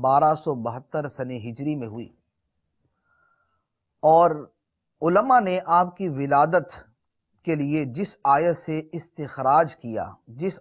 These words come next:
آیت کے اعداد کے ساتھ آپ کی سن ولادت کی موافقت ہے، وہ ہے اولئک کتب فی قلوبہم الایمان۔ یہ وہ لوگ ہیں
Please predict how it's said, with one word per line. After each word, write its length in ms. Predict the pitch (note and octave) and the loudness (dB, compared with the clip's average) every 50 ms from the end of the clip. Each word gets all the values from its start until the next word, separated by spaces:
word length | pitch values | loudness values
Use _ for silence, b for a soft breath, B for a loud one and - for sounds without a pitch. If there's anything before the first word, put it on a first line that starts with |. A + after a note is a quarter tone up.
| - | -4
آیت 520 | - C3+ C#3+ D3 D#3+ E3 D#3+ D#3 - _ _ | 0 0 2 2 0 -2 -4 -6 -10 _ _
کے 260 | - D3+ D3+ D3+ D3+ D3+ - | -8 -8 -6 -6 -8 -6 -4
اعداد 520 | D3 C3 B2 B2+ B2+ A#2+ C3 C#3 D3+ F3 E3+ - | -2 -2 0 -2 -4 -2 0 2 2 2 2 -2
کے 100 | - D3 | -10 -10
ساتھ 420 | C3 - C3 B2 B2 B2+ C3 C3 - _ _ _ - | -10 -8 -6 -6 -6 -6 -6 -10 -12 _ _ _ -2
آپ 280 | C3+ C#3 D3 D3 D3 | 0 0 0 0 -2
کی 120 | - D#3 C3+ | -8 -12 -12
سن 260 | - - D#3 F3 G3 G#3 F#3 | -12 -8 -8 -6 -4 -4 -4
ولادت 520 | D3+ C#3+ C3 C3 B2+ C3 C#3 D#3 C#3+ _ - | -4 -4 -2 -2 -2 0 -2 -6 -6 _ -10
کی 120 | E3 D#3+ | -8 -8
موافقت 680 | C#3+ B2 A2+ A2+ A2+ A#2+ C3 B2 _ - - F#3+ F3 - | -8 -8 -6 -4 -4 -4 -4 -6 _ -6 -4 -4 -4 -4
ہے، 180 | - A#2 A#2+ C#3 - _ _ b b b b b b b b b D#3+ | -8 -8 -10 -12 -14 _ _ b b b b b b b b b 0
وہ 140 | F#3 F#3+ | 2 2
ہے 120 | E3 F#3+ G#3 | 2 2 -2
اولئک 920 | G3+ - E3 E3 D#3 D#3+ E3 E3+ F3 F3 E3+ E3+ D#3+ - F3 D#3+ - E3+ D3+ C#3 - | -2 -4 -2 2 4 6 6 8 8 6 6 4 2 -2 -8 -4 -2 -2 -2 -2 -2
کتب 400 | - D3 D3 C#3+ D#3+ D3+ D3+ D3+ D3 C#3+ - - | -2 -2 -2 0 -2 -4 -2 -2 -2 -4 -4 -6
فی 260 | - D3+ D#3 D#3 D3 C#3+ _ - | -8 -8 -6 -6 -8 -10 _ -10
قلوبہم 920 | D3+ C#3 C#3+ D#3+ F3 F3+ F3 D#3+ C3+ B2 D3 D#3 C#3 A#2+ B2+ B2 B2+ C#3+ | -8 -6 -4 -4 -2 -2 -2 -4 -4 -6 -6 -6 -6 -6 -8 -8 -6 -6
الایمان۔ 600 | D3+ C#3 - - G#2+ A2+ G#2 F#2+ G2 F2+ C#2+ G#1+ - _ _ _ _ _ _ - | -6 -6 -6 -10 -12 -12 -10 -8 -8 -8 -8 -10 -16 _ _ _ _ _ _ -20
یہ 200 | A#2 A#2+ B2 B2 | -14 -10 -10 -10
وہ 280 | A2 G#2 A2+ D3 F3+ G3 | -8 -6 0 2 2 4
لوگ 220 | G3 G3+ F#3+ E3 | 4 4 2 2
ہیں 200 | D3 A#2 B2+ C#3 | 0 -6 -6 -10